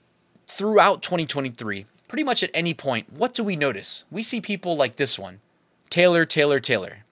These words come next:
okay? Who do you think they are selling to? They're selling to fans of Taylor Swift. The gray area, right? Because there's a celebrity named Taylor, does that mean that no one can ever sell a t-shirt with the name Taylor in it? Gray, gray area,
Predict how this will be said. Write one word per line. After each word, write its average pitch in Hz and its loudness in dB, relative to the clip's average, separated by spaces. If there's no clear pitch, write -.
okay? 131 0
Who 247 -4
do 226 -4
you 214 -2
think 170 -4
they 143 4
are 127 4
selling 113 2
to? 98 -12
They're 151 -4
selling 185 2
to 156 -8
fans 127 -8
of - -12
Taylor 95 -6
Swift. - -8
The 143 -2
gray 135 2
area, 92 -10
right? 156 6
Because 185 4
there's 196 6
a 170 4
celebrity 165 4
named 143 -4
Taylor, 208 4
does 135 -2
that 156 6
mean 165 -2
that 139 -2
no 139 -6
one 151 -4
can 147 -12
ever 139 -2
sell 143 2
a 139 2
t-shirt 139 -2
with 127 -12
the 135 -6
name 120 -6
Taylor 131 -2
in 139 -4
it? 277 -6
Gray, 135 4
gray 156 6
area, 131 2